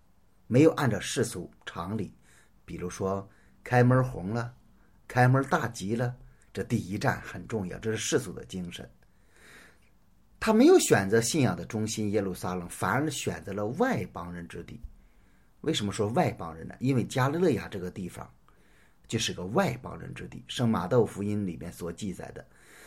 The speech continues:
泽布隆地与拿非他里地、通海大陆、约旦河东，外邦人的加利肋亚。那坐在黑暗中的百姓看到了一道好光，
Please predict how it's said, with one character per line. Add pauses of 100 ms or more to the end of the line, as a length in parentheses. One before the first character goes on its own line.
(200)
泽
布
隆
地
与
拿
非
他
里
地、
通
海
大
陆、
约
旦
河
东， (380)
外
邦
人
的
加
利
肋
亚。 (300)
那
坐
在
黑
暗
中
的
百
姓 (120)
看
到
了
一
道
好
光，